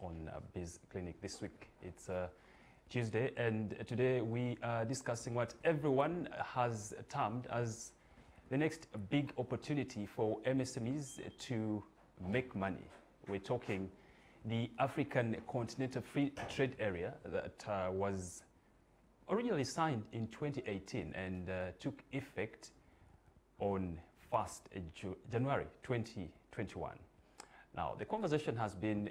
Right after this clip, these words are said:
if businesses can use this route, then they could grow their export volumes and make some, well, quick money. The other thing you need to understand is that this market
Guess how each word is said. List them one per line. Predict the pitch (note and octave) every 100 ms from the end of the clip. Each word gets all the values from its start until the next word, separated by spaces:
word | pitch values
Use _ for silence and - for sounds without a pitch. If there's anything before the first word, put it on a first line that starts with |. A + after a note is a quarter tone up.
| -
if | C3+ B2 - A#2+
businesses | A2+ G3 F#3 - D3 A#2+ - - -
can | B2 A2 G#2 -
use | G2+ A2+ D3 C3 - G2+ E2+
this | C#3+ - -
route, | F#2+ - -
then | G2 B2
they | A2 G#2 -
could | - E3+ C#3+ A2+ G2
grow | A#2 B2+ F2+ C3 - - - - - -
their | F#2 F2
export | A2+ - - F#2+ - F#2+ D#2
volumes | F#2+ D#2+ A#1+ D#2
and | F#2 F2 -
make | F#2+ G#2 A2+
some, | - G#2 G2 F#2+ - - - - -
well, | - - - -
quick | A2+ -
money. | D#2+ A1 - - - G#2
The |
other | B2
thing | - A#2+
you |
need | A2 A2
to |
understand | G#2 F#2 - C3 D3 - - - - -
is | C#3
that | C#3 C3 - B2 A#2
this | G3 - -
market | A2+ B2+ C3+ - D#2 -